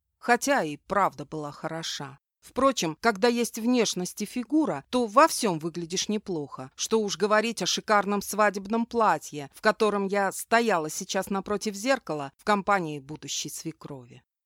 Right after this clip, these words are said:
Я бы предпочла заниматься подготовкой к свадьбе в одиночестве, но матушка очень уж настаивала, клянясь, что от души,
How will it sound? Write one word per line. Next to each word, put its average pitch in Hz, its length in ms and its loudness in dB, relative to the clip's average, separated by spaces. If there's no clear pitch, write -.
Я 160 320 -4
бы 170 160 -8
предпочла 214 720 2
заниматься 190 640 -2
подготовкой 190 680 -4
к - 60 -14
свадьбе 202 420 -2
в 220 60 -4
одиночестве, 240 920 -2
но 208 220 0
матушка 208 760 0
очень 233 360 0
уж 214 180 -2
настаивала, 135 1120 -2
клянясь, 233 560 0
что - 300 -2
от 185 180 -8
души, 160 520 -6